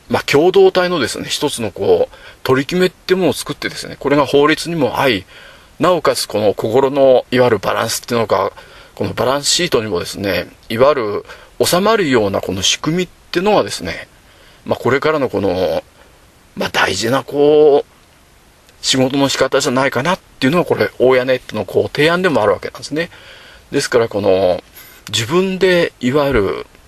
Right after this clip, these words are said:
客付けをしてですね、自分でホームページを作って、日本中からお客様を集めて、で、自分のいわゆる仕様に合ったお客さんと、いわゆる制約をしながらですね、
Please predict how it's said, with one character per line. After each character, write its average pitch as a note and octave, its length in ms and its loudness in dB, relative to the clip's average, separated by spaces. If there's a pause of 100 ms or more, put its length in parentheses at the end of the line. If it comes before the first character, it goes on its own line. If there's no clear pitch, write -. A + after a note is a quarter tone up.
(160)
客 G#2+ 280 -2
付 - 160 -8
け B2 60 2
を B2 100 4
し - 80 -4
て G#2+ 60 -4
で G#2 80 -4
す - 140 -12
ね、 E2+ 220 -8 (480)
自 G#2 140 -4
分 C3+ 180 2
で F3+ 80 2
ホ D3+ 180 2
ー C#3+ 40 2
ム C3+ 60 -6
ペ C#3+ 180 4
ー - 20 -2
ジ G#2+ 100 -4
を G2 60 -4
作 - 220 -10
っ G2 40 -12
て、 - 440 -4 (300)
日 - 80 -8
本 A#2 200 2
中 B2+ 140 -2
か A2 120 0
ら A2 100 0 (180)
お F#2+ 100 -8
客 A2 180 -2
様 G#2+ 280 0
を F#2 60 -2
集 G#2 160 -6
め F#2 120 -2
て、 - 240 -8 (360)
で、 D#3 80 4
自 A#2 220 2
分 D3+ 300 -2
の F#3+ 220 2 (180)
い G#2 60 -4
わ G#2+ 140 0
ゆ F3 60 -2
る F#3 60 -2
仕 A#2 200 2
様 A#2 160 2
に A#2 80 2
合 G#2+ 80 2
っ - 20 -6
た - 160 -6
お F#2+ 80 -10
客 - 240 -4
さ A2 160 -8
ん G#2+ 100 -10
と、 G#2 280 0 (380)
い A2 80 -2
わ A2 80 2
ゆ G#2+ 60 0
る - 40 -4
制 - 200 0
約 B2+ 280 0
を A#2+ 60 2
し A#2+ 140 -2
な D3+ 120 0
が C#3 100 2
ら G#2+ 80 -6
で - 120 -14
す - 120 -10
ね、 - 260 -12